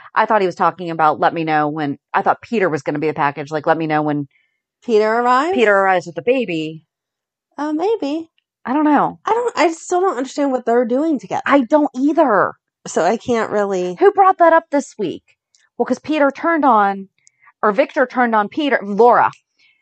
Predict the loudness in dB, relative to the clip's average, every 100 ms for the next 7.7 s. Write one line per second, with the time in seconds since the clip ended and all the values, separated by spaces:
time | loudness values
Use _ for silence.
0 | -4 0 0 -2 0 0 0 0 0 -2
1 | -4 0 2 2 0 -2 0 -2 -4 -6
2 | -6 -4 -2 -2 -2 -4 -4 0 2 2
3 | 0 -4 -4 -4 -4 -6 -4 -8 -2 -2
4 | -2 -6 _ _ -2 0 0 -2 -4 -6
5 | -6 -2 2 2 0 -2 -4 -6 -4 -8
6 | -6 -6 -8 _ _ _ _ -20 -2 -2
7 | -2 -2 -4 -4 -6 -4